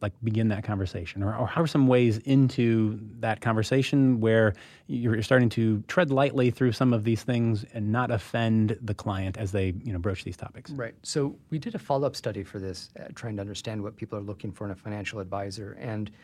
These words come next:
Speaker 2: the phrasing that we used, "helps people stay in control of their emotions," we thought maybe that sets people off a little bit. Maybe there's other ways to describe and talk about what behavioral coaching is, at least in part. And so we tried out different phrases.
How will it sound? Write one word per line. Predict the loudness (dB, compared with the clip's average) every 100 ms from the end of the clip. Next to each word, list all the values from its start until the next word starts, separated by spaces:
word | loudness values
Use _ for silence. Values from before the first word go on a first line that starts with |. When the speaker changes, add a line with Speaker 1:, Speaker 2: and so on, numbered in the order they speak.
| -20 _
Speaker 2:
the | -10
phrasing | -6 -2 0 0 -2 -2 -4 -6
that | -6
we | -6
used, | -6 -6 -8 -10
"helps | -8 -8 -8
people | -10 -8 -8
stay | -6 -6
in |
control | -6 -10 -8 -8
of | -6
their | -6
emotions," | -6 -8 -8 -10 -8
we | -8
thought | -2 -2 -4
maybe | -6 -6 -8 -8
that | -8 -8 -10
sets | -8 -8
people | -10 -14 -8
off | -8 -8 -12
a |
little | -12 -12
bit. | -12 -14 _ _ _ _
Maybe | -4 -2
there's | -2 -4
other | -6 -4
ways | -4 -6
to | -10
describe | -14 -14 -10 -8 -8
and | -10
talk | -10 -10 -10
about | -12 -12 -14 _ -18 -14
what | -6 -6 -6
behavioral | -12 -12 -12 -12
coaching | -12 -12 -10 -10
is, | -10 -12
at | -16
least | -18 -18
in | -14
part. | -12 -12 -14 _ _ _
And | -8
so | -4
we | -4
tried | -2 -2 0
out | -2 -6
different | -10 -12 -10
phrases. | -8 -8 -8 -16 -18